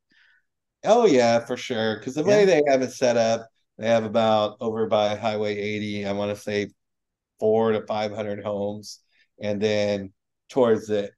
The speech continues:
Speaker 1: end of Dixon, uh, on one thirteen going towards, uh, Vacaville, there you got another, you know, hundred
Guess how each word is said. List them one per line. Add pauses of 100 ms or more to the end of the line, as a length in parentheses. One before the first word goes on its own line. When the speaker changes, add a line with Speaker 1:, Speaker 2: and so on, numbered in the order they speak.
Speaker 1:
end
of
Dixon,
uh,
on
one
thirteen
going
towards, (500)
uh,
Vacaville, (300)
there
you
got
another,
you
know,
hundred